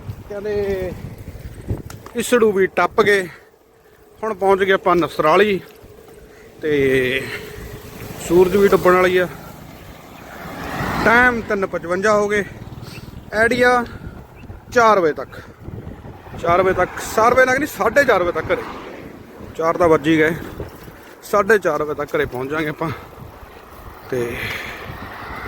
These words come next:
ਦੇਖੋ ਫਿਰ। ਲਓ ਵੀ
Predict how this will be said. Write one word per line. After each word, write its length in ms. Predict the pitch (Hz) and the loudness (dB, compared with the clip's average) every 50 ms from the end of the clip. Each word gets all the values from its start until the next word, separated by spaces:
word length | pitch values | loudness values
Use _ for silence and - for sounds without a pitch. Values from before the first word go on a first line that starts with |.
| - - - - - - - | -12 -12 -10 -10 -6 -2 -2
ਦੇਖੋ 260 | 170 - - - - | -2 -2 -2 -6 -6
ਫਿਰ। 1300 | - - - - - - - - - - - - - - - - - - - - - - - - - | -6 -6 -6 -6 -4 -4 -4 -4 -4 -4 -6 -6 -8 -8 -10 -12 -12 -14 -16 -16 -12 -4 -4 -2 0
ਲਓ 140 | 214 233 247 | 0 0 0
ਵੀ 100 | 269 269 | 0 0